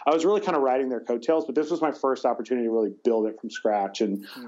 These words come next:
Speaker 1: I, I have a very particular way that I like to do things, and I'm a person who, I believe that as a leader,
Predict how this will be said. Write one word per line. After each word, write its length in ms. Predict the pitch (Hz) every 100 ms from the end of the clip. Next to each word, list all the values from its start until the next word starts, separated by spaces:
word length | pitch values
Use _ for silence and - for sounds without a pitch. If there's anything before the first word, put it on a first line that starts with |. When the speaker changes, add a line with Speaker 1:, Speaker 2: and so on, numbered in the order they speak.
| -
Speaker 1:
I, 220 | 170 160
I 100 | 165
have 120 | 185
a 40 |
very 300 | 175 160 175
particular 520 | 185 185 175 160 147 127
way 300 | 117 120 123
that 140 | 117
I 80 | 113
like 220 | 107 104
to 100 | 101
do 180 | 104 107
things, 460 | 110 165 180 175
and 340 | - 117 117 117
I'm 220 | 123 131
a 80 | 127
person 360 | 139 127 131 117
who, 420 | 117 117 110 107 - - - -
I 100 | 123
believe 680 | 123 120 127 165 170 160 127
that 320 | 120 113 113
as 160 | 127 120
a 80 | 107
leader, 680 | 107 131 131 123 117 110